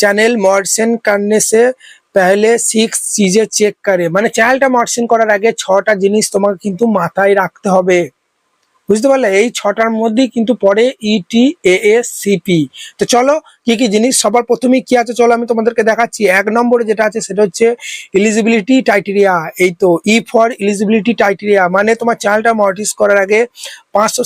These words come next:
সাবস্ক্রাইবার, তিনটে পাবলিক ভিডিও, তিন হাজার ঘন্টা ওয়াচ টাইম, না হলে থ্রি মিলিয়ন ভিউজ, এটা কিন্তু তোমার চ্যানেলে কমপ্লিট থাকতে হবে,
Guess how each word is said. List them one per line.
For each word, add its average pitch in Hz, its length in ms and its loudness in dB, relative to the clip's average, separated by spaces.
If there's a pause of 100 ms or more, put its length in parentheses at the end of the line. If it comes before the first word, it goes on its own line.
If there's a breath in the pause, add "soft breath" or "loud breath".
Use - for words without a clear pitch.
সাবস্ক্রাইবার, 208 580 0 (520 loud breath)
তিনটে 196 280 0 (100)
পাবলিক 202 280 -2 (120)
ভিডিও, 185 240 2 (140)
তিন 190 140 0
হাজার 208 200 0
ঘন্টা 202 220 0
ওয়াচ 196 240 2
টাইম, 220 160 0 (160)
না 185 100 2
হলে 202 160 2 (100)
থ্রি 180 240 -2
মিলিয়ন 196 300 2
ভিউজ, 165 260 0 (100)
এটা 180 180 0
কিন্তু 190 240 -4
তোমার 185 200 0 (160)
চ্যানেলে 180 300 0 (100)
কমপ্লিট 175 380 0
থাকতে 185 180 -6
হবে, 202 120 0